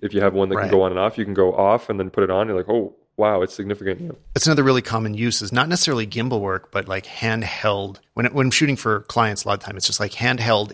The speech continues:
Speaker 2: in place. And I'm just sort of, like, looking in the scene. Like, you know, there's just a little bit of life to the handheld. So following a subject as they're speaking, which is a small, small amount to follow, but you can see those micro jitters so much more, and it cleans a lot of that up.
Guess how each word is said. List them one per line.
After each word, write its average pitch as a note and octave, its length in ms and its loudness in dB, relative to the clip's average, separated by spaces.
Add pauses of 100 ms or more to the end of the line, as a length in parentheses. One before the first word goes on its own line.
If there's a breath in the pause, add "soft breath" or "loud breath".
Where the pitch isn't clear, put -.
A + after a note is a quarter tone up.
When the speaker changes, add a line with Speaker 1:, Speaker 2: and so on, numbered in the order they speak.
Speaker 2:
in G#2+ 200 -8
place. B2 440 -2 (280 loud breath)
And C3 100 -2
I'm D3 80 0
just E3+ 140 2
sort F3+ 100 2
of, C3+ 80 -2
like, A2 220 0
looking A2 640 -4
in A2 220 -6
the G2+ 80 -4
scene. - 240 0
Like, C#3+ 180 -8
you C3+ 80 -2
know, A#2 100 0
there's A2 140 0
just - 140 0
a D3 40 0
little A#2 220 0
bit A2+ 100 0
of G2+ 140 -4
life G2+ 400 0
to G2 160 -8
the G2 120 -6
handheld. - 520 -8
So G#2 260 -2 (300 loud breath)
following A2+ 500 0
a G2+ 40 -4
subject G#2 500 0
as G2 160 -4
they're G2 260 -2
speaking, - 520 -4 (200)
which A#2+ 120 -2
is A2 100 0
a G2+ 60 -2
small, - 640 2
small D3 260 4
amount B2+ 240 2
to A#2 60 -10
follow, - 380 -4 (360 loud breath)
but A2 80 -6
you A#2 120 0
can B2 140 -4
see - 160 2
those G#2+ 220 -2
micro G2+ 280 -6
jitters G2+ 520 -8
so - 340 -2
much B2 240 0
more, G#2 200 -4
and G2 120 -12
it G2+ 80 -14
cleans G#2 320 -10
a G2+ 60 -8
lot G2 260 0
of F#2+ 60 -8
that F#2 180 -12
up. F#2+ 200 -6